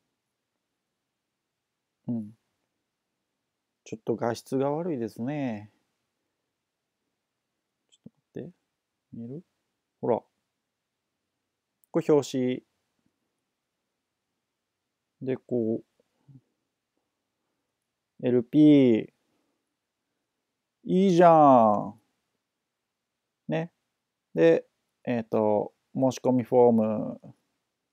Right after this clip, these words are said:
で、プロフィール、申し込みフォーム。作りました。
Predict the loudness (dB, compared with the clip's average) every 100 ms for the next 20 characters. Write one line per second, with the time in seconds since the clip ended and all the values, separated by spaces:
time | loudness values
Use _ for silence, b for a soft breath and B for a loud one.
0 | _ _ _ _ _ _ _ _ _ _
1 | _ _ _ _ _ _ _ _ _ _
2 | _ -6 -4 -4 -6 _ _ _ _ _
3 | _ _ _ -4 0 0 0 0 2 4
4 | 4 2 -2 -10 _ _ _ _ _ _
5 | -8 -8 -4 -4 -2 0 0 0 -2 -4
6 | -8 -18 _ _ _ _ _ _ _ _
7 | _ _ _ _ _ _ _ _ _ _
8 | _ _ _ _ -8 -8 -12 -8 -4 -4
9 | -6